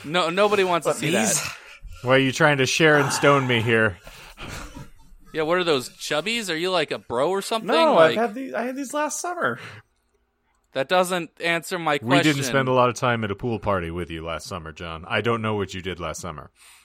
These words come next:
Speaker 1: I'm surprised you don't, you aren't wearing, like, a popped collar and all that shit. The only people I knew that wear pants that are that size, uh, that were that pant length, were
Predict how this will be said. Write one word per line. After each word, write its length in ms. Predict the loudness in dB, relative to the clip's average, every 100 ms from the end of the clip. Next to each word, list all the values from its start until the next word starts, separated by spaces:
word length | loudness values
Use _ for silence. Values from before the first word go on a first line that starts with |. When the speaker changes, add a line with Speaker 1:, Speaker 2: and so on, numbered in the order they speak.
| _ _ _
Speaker 1:
I'm 180 | -14 -14
surprised 540 | -12 -6 0 2 2 -4
you 100 | -6
don't, 260 | -4 -4
you 120 | -6 -4
aren't 200 | -4 -4
wearing, 220 | -6 -4
like, 180 | -6 -8
a 60 |
popped 360 | -4 -2 -2 _
collar 320 | 0 2 2
and 140 | -2
all 100 | -6
that 180 | -6 -8
shit. 320 | -8 -8 -8 _ _ _ _ _ -6
The 140 | 0
only 300 | 2 2 0
people 240 | -4 0 0
I 80 | 2
knew 140 | 0
that 120 | 0
wear 140 | 2 0
pants 320 | -2 -4 -2
that 120 | 0
are 120 | 0
that 240 | 0 0 0
size, 500 | 0 0 0 -4 -8
uh, 200 | -10 -8 -2
that 180 | -2 0
were 120 | 0
that 260 | 0 0 -4 _ _ -4
pant 320 | 0 0 0
length, 520 | -4 -4 -4 -8 _ _ _ _ _ -6
were 280 | 0 0